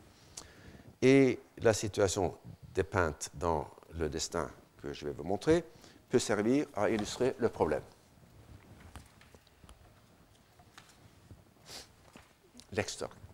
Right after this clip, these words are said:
c'est un cas d'extorsion. <clears throat>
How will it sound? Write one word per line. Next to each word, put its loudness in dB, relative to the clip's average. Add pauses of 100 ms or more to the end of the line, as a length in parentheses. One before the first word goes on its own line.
(100)
c'est -18 (1700)
un -10
cas 0
d'extorsion. -4 (1200)
<clears throat> 2